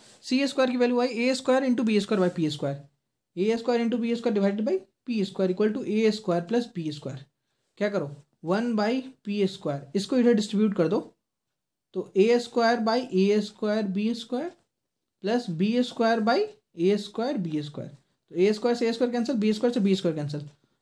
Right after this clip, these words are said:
तो वन by पी स्क्वायर equal to आ गया वन by ए स्क्वायर प्लस वन by बी स्क्वायर।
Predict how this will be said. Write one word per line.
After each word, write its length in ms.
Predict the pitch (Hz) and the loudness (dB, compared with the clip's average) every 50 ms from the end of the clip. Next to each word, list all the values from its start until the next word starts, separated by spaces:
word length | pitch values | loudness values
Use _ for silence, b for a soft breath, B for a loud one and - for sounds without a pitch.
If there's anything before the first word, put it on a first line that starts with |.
| _ _ | _ _
तो 120 | - 220 254 | -4 -2 -2
वन 340 | 254 208 208 226 262 285 277 | 0 0 0 -2 -2 -2 -2
by 180 | 247 240 247 247 226 - | 0 0 0 0 0 0
पी 200 | - 240 247 262 | 0 2 2 2
स्क्वायर 300 | 254 254 - 240 220 214 | 2 2 2 2 2 2
equal 220 | 208 202 208 208 196 | 2 2 0 0 2
to 80 | 202 190 | 2 2
आ 80 | 165 160 | 2 2
गया 180 | 160 196 262 | 0 0 0
वन 320 | 320 254 170 170 202 226 226 | 0 2 2 2 2 2 2
by 100 | 233 269 | 2 2
ए 240 | 330 277 170 180 180 | 2 2 4 2 2
स्क्वायर 340 | 175 - - 175 170 202 | 2 -2 -4 -4 -4 -4
प्लस 300 | 214 - 220 240 370 370 - | -4 -4 -2 -2 -2 -2 0
वन 240 | 202 170 180 180 175 | 0 0 0 0 0
by 160 | 165 190 247 427 - - _ _ _ _ _ _ _ _ _ _ _ _ _ _ _ - | 0 0 0 -2 -4 -8 _ _ _ _ _ _ _ _ _ _ _ _ _ _ _ -8
बी 280 | 233 247 269 254 208 156 | -4 -2 0 0 0 0
स्क्वायर। 340 | - - - 95 - - | -2 -6 -12 -12 -14 -14